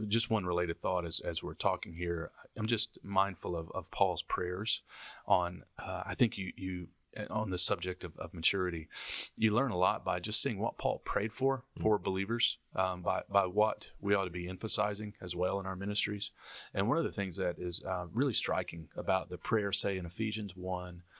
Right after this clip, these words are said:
Speaker 1: um, Ephesians three, Colossians one, is how he prays that the believers would know Christ
Speaker 2: Yeah.
Speaker 1: more. And then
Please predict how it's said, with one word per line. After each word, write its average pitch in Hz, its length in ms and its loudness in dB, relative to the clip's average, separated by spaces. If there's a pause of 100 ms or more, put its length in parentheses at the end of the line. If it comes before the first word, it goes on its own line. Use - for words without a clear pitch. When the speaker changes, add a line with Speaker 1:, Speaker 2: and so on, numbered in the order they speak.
(300)
Speaker 1:
um, 85 500 -4
Ephesians 107 500 0
three, 90 280 -2
Colossians 95 600 0
one, 87 380 0
is 92 100 -4
how 104 240 2
he 104 140 -4
prays 113 420 0
that 98 120 -4
the - 60 -6
believers 90 420 -2
would 85 140 -4
know 87 500 -2
Christ 80 460 -4
Speaker 2:
Yeah. 85 220 0
Speaker 1:
more. 73 140 -4 (440)
And 87 240 -2
then 95 320 0